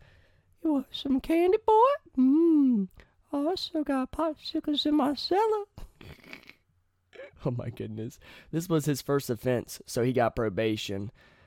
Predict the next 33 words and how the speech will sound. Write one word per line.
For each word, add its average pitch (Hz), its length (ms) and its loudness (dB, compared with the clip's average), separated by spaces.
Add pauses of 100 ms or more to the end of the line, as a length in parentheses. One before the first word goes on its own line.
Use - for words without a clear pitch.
He 160 160 0
liked 151 260 0
peeping 120 320 -6
on 107 140 -2
his 101 140 -8
cousins, 98 520 -4
but 98 280 -4
burglary 156 680 -2
was 110 220 -4
a 95 120 -2
whole 117 300 2
different 107 460 -6
thrill. 98 460 -4 (420)
At - 140 -6
the 117 80 -2
age 139 180 0
of 131 80 0
sixteen, 131 520 -2
he 120 120 -2
developed 113 500 -2
a 101 100 -8
temper. 113 680 -10 (360)
"Must 131 220 0
be 143 80 0
nice, 139 320 2
I 135 80 0
developed 120 420 0
mine 123 220 0
a 98 80 -2
lot 113 300 2
earlier 117 320 0
than 113 160 -4
that." 123 340 -2